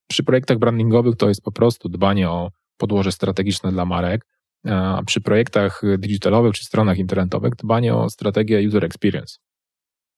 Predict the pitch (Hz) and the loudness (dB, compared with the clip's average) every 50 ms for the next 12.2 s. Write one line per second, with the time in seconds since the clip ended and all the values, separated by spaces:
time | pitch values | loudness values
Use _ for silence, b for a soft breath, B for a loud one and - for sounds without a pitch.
0 | _ _ _ _ _ _ _ _ _ _ _ _ _ _ _ _ - - 101 113 | _ _ _ _ _ _ _ _ _ _ _ _ _ _ _ _ -4 0 2 2
1 | 127 135 117 101 104 104 104 101 95 92 90 90 - - - - - - 101 104 | 4 2 2 2 2 2 2 2 0 0 -2 -4 -6 -10 -14 -8 -2 -2 -2 -2
2 | - - 92 92 87 87 95 95 98 101 92 - - - 90 85 85 87 85 90 | 0 -2 -2 -2 -2 -2 -2 -2 0 -2 -2 -2 -2 -4 -4 -4 -4 -6 -4 -2
3 | 95 104 107 104 98 87 - - - - - 127 127 123 123 123 139 143 131 127 | -2 -2 -2 -4 -6 -6 -6 -8 -8 -4 -2 0 0 2 2 0 0 0 -4 -2
4 | - 135 135 135 135 - 120 120 110 101 107 113 110 98 98 92 92 - 92 87 | 2 2 2 2 4 2 2 2 2 4 4 2 2 2 0 -2 0 -2 -4 -4
5 | - - 98 92 82 101 101 92 92 98 101 107 98 92 95 82 80 - 85 - | -2 0 -2 0 0 0 0 0 0 2 2 2 2 2 0 -4 -4 -4 -6 -6
6 | 80 - - - 90 95 101 101 - 90 92 98 98 - - 98 90 90 87 82 | -6 -8 -4 -4 -4 -4 -2 -4 -4 0 0 0 0 0 -2 -4 -2 -2 -4 -4
7 | 85 - - 71 - - - - - _ _ _ _ _ _ _ _ _ _ - | -4 -4 -4 -4 -4 -6 -12 -14 -20 _ _ _ _ _ _ _ _ _ _ -4
8 | 104 113 135 139 123 104 104 110 110 113 104 95 - 98 92 - - 101 101 92 | -2 0 2 2 4 4 2 2 2 0 0 2 2 0 0 -2 0 2 2 2
9 | 92 87 82 90 101 98 92 73 60 - - 92 90 101 - - - 104 95 - | 2 2 2 2 2 2 2 0 -4 -6 -6 -6 -6 -6 -6 -6 -4 -4 -2 0
10 | - 95 92 - - 104 101 101 95 - 92 90 98 98 92 90 95 90 85 85 | 0 -2 0 0 0 2 2 2 0 0 0 2 2 2 2 0 -2 -4 -6 -4
11 | 92 95 87 87 87 90 85 90 87 85 - - 95 90 90 95 92 92 90 87 | -4 -6 -4 -4 -4 -4 -4 -4 -6 -6 -4 -4 -2 -2 -2 -2 -2 -2 -2 -2
12 | 90 92 95 107 | -2 -4 -4 -6